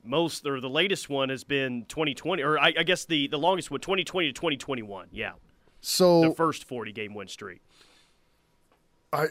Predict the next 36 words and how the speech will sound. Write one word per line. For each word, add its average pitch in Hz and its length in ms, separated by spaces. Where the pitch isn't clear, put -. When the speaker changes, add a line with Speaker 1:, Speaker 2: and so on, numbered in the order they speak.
Speaker 2:
I, 147 40
what 156 420
is 220 160
their 214 160
overall 175 580
record 151 400
<laughs> - 0
during 143 280
that 113 240
time 170 280
period? 98 300
It 135 100
has 185 260
to 165 100
be 147 320
incredible. 170 880
Speaker 1:
Well 156 320
Speaker 2:
Do 220 80
they 220 60
even 208 200
have 175 220
double-digit 190 640
losses? 185 580
Speaker 1:
Okay, 147 380
so 147 340
they 156 160
had, 139 560
they 147 240
have 147 180
one 202 220
loss 175 280
so 180 140
far 165 260
this 170 240
year. 135 300
Speaker 2:
Mm-hmm. 143 360